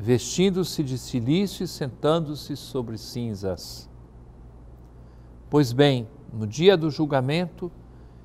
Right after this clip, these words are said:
Tiro e Sidônia terão uma sentença menos dura do que vós. Ai de ti, Cafarnaum,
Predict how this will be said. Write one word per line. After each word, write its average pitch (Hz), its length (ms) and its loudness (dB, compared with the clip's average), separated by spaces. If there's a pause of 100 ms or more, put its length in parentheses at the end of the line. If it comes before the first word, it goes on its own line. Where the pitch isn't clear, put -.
(300)
Tiro 185 420 4
e 180 80 10
Sidônia 185 800 2
terão 147 400 0
uma 143 160 2
sentença 139 720 -4
menos 160 640 -4
dura 160 400 0
do 139 140 -8
que - 160 -12
vós. - 680 -6 (1600)
Ai 170 260 12
de 170 140 6
ti, 208 260 -4
Cafarnaum, 127 840 0